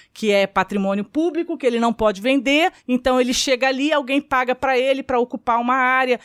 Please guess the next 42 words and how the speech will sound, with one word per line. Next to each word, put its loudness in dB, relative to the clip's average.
seja -2
pra 0
botar 0
uma 0
pousadinha -2
de -4
pesca, -2
seja -4
só 0
uma 2
roçazinha 0
aqui, -2
e 0
isso -2
tudo -2
vai 4
estimulando 2
o -6
conflito. -4
O -10
problema 2
é -2
que 2
a 2
partir -2
de -6
dois 0
mil -2
e -2
oito 0
isso -2
ganha 0
uma 0
escala -2
muito -4
maior, 0
porque -6
passa -2
a -2
ter -4
uma 0
bancada 0